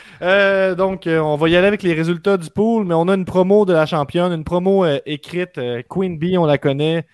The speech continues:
éternelle reine de la cave, qui s'est montée au top du pool pour une première fois. Euh, on s'entend que je penserais pas qu'elle arrive à refaire ça une deuxième fois, c'est un coup de chance. Euh, la, bon, bonjour, je me présente, la nouvelle championne du pool de C'est juste de la lutte, Queen Bee.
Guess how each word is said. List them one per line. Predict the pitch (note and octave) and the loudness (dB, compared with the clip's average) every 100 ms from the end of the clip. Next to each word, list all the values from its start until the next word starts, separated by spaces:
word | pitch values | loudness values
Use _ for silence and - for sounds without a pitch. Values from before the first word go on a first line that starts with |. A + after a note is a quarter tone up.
| _ | _
éternelle | C3 - C#3+ D3+ D#3+ | -10 -6 -4 -2 -2
reine | D3+ D#3 | 0 2
de | D3 | 2
la | B2+ | 2
cave, | D#3 D#3 D#3 | 2 2 0
qui | C3+ | -4
s'est | C3 | -10
montée | B2+ B2 - | -8 -8 -4
au | D3+ C3 | -4 -4
top | E3+ D#3+ C#3 | -2 -2 -4
du | B2+ | -8
pool | D3 D3+ D3+ | -2 0 0
pour | C3+ C3 | -2 -2
une | C3 | -2
première | C#3 C3+ B2+ A#2 | -4 -4 -6 -4
fois. | C3 C3 D3 _ _ _ - | -2 -2 -4 _ _ _ -8
Euh, | A#2 | -4
on | A2+ A#2 | -2 -2
s'entend | - B2 C#3+ | -4 -6 -8
que | C#3 A#2+ A2+ | -6 -6 -4
je | A2+ | -8
penserais | - A#2+ A#2+ | -8 -8 -8
pas | C3 | -8
qu'elle | B2 A#2+ | -4 -4
arrive | A2+ C3 | -4 -4
à | B2+ | -4
refaire | A#2 A#2+ A#2+ | -4 -6 -6
ça | C3+ | -6
une | B2+ | -4
deuxième | B2 A2+ | -4 -4
fois, | - F3 | -8 -10
c'est | - | -8
un | B2 | -12
coup | - | -12
de | - | -8
chance. | C#3 F3+ - _ _ - - - | -6 -8 -14 _ _ -20 -14 -4
Euh, | C3 C#3 C#3 | 0 2 2
la, | C#3+ F3+ F3 | 2 0 0
bon, | G3+ F3 | -2 -2
bonjour, | D3 A3 G3+ C4 A#3 E3+ | 2 4 6 4 2 -2
je | E3+ | -4
me | F3+ | -4
présente, | - F3+ G#3 F3 B2+ - | -4 -6 -4 -6 -8 -8
la | C#3 | -6
nouvelle | D3+ F#3 G#3 | -4 -2 -2
championne | F#3+ E3 F#3 F3+ | -2 -4 -6 -8
du | D#3 | -10
pool | - G#3 G3 | -6 -6 -4
de | D3 | -8
C'est | - | -8
juste | D3 E3+ | -8 -8
de | D3+ | -4
la | C3+ | -4
lutte, | C3 F#3+ - _ _ | -2 -4 -6 _ _
Queen | C3 D3 D#3+ | -8 -6 -8
Bee. | F3 B2 | -12 -14